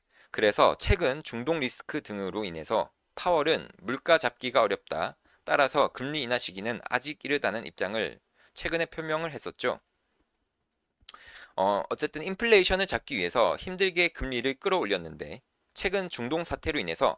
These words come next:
인플레가 다시 진행될 위기에 처한 상황입니다. 올해 초 삼 월경에 미국 에프오엠씨에서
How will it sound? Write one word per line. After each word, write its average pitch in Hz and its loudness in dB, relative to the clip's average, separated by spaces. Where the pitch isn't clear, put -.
인플레가 123 0
다시 - -8
진행될 98 -4
위기에 92 -4
처한 156 -8
상황입니다. 131 -10
올해 196 6
초 185 2
삼 226 0
월경에 107 2
미국 113 -4
에프오엠씨에서 147 -2